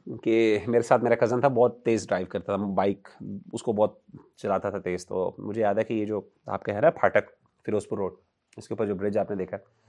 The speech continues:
وہاں پہ نا اب تو انہوں نے بند کر دیا وہاں سے آس پاس، وہاں پہ پہلے ہوتی تھی منڈی، وہاں بہت ایکسیڈنٹس ہوتے تھے، بہت، اتنے ایکسیڈنٹس ہوتے تھے، اللہ معاف کرے۔ اور لوگ بیچارے، کئی دفعہ ایسا ہوتا تھا کہ کیونکہ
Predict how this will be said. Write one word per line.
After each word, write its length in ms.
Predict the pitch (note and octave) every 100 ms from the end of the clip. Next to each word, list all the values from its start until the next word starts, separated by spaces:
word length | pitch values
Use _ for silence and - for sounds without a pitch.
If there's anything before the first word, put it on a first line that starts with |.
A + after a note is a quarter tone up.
| _ _ _ _
وہاں 140 | C3 D3+
پہ 80 | G3
نا 100 | G#3+
اب 200 | - -
تو 60 |
انہوں 120 | F3+
نے 60 | F3
بند 220 | C#3+ C3
کر 160 | D#3 B2+
دیا 200 | A#2+ C3
وہاں 240 | A#2 A2+
سے 120 | A2
آس 200 | A2+ G#2
پاس، 260 | - D3 -
وہاں 160 | - A#2
پہ 80 | B2
پہلے 180 | B2+ B2+
ہوتی 140 | B2
تھی 80 | C#3
منڈی، 280 | G#2+ - F#2 - _ _ _ _ _ -
وہاں 100 | C#3+ C#3+
بہت 180 | C3+
ایکسیڈنٹس 380 | C3 - G2+ F#2+
ہوتے 200 | F#2 F#2+
تھے، 420 | F#2 _ _ _ F3
بہت، 260 | D#3 F3+
اتنے 200 | F#3 D#3+
ایکسیڈنٹس 360 | F3 - D3+ C3+
ہوتے 80 | C3
تھے، 40 |
اللہ 140 | B2 A#2
معاف 260 | A2+ A2+
کرے۔ 140 | - B2+
اور 140 | A#2+ A#2 _
لوگ 180 | - B2+
بیچارے، 320 | B2 A#2 A2+ A#2+ - - - - _
کئی 140 | A#2
دفعہ 160 | C#3 C3+
ایسا 160 | A#2
ہوتا 160 | A#2 A2+
تھا 100 | A2+
کہ 140 | B2
کیونکہ 220 | B2 C#3+